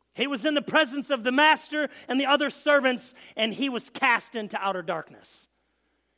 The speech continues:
Because faithfulness is not simply showing up.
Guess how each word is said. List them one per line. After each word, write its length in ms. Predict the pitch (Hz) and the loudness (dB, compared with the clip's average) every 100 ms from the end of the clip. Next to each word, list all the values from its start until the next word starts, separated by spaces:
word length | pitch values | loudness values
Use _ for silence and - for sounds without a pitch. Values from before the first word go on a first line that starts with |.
| _ | _
Because 300 | - 196 190 | -16 -12 -12
faithfulness 640 | - 262 285 254 214 196 - | -6 -4 -4 -6 -6 -6 -8
is 180 | 180 196 | -12 -2
not 260 | 233 233 | -2 -2
simply 580 | - 240 226 208 196 190 _ _ | -8 -10 -10 -8 -10 -12 _ _
showing 500 | - - 233 214 196 | -18 -12 -8 -6 -2
up. 260 | 196 156 | -2 -4